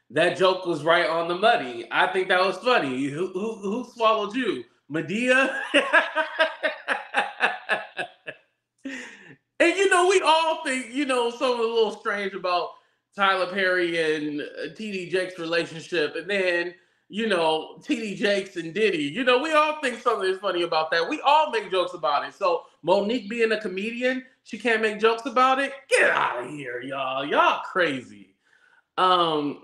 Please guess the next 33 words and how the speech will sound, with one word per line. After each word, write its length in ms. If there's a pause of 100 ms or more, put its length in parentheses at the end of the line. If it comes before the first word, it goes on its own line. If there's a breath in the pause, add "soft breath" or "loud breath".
go 180
to 200
Esther 360
laughs. 460
See, 160
everybody 400
laughed 380
at 120
it. 140
Comedy 340
is 120
also 280
talking. 520 (320 soft breath)
Exactly. 1160
It's 160
social 300
commentary. 720
Exactly. 840 (1200)
Um, 680
yeah, 240
everybody 460
said, 240
"No, 200
not 200
at 160
all. 480
No, 200
it 140
was 160
not 280
going 200
too 140
far." 400